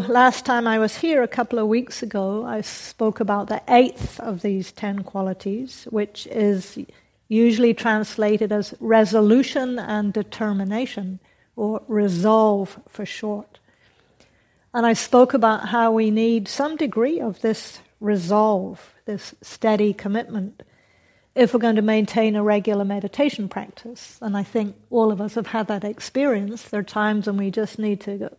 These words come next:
"Yep, okay, <laughs> come on, just do it, just do it." We also need resolve. I gave an example of when we sign up for a retreat, and we sign up with this big wave of inspiration, and then as it gets closer,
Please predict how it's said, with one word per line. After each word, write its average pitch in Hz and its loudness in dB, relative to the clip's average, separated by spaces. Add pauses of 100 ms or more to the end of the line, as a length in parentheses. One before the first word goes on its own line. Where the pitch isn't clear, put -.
(120)
"Yep, 233 -8 (100)
okay, 196 -4
<laughs> - -18
come - -6
on, 226 -6 (200)
just - -8
do 208 4
it, - -12
just - -10
do 202 -2
it." 208 -10 (1160)
We 254 8
also 269 8
need 247 2
resolve. 220 2 (480)
I 214 -4
gave 214 2
an 214 0
example 214 -2
of 208 -4
when 226 2
we 208 2
sign 220 -2
up 214 -4
for 208 -4
a 196 -4
retreat, 202 -2 (220)
and 202 -6
we 202 -4
sign 202 -4
up 208 -8
with 208 -6
this 202 -6
big 214 -2
wave 214 4
of 202 0
inspiration, 220 2
and 202 0
then 202 -2
as 202 -2
it 202 -8
gets 202 -10
closer, 240 4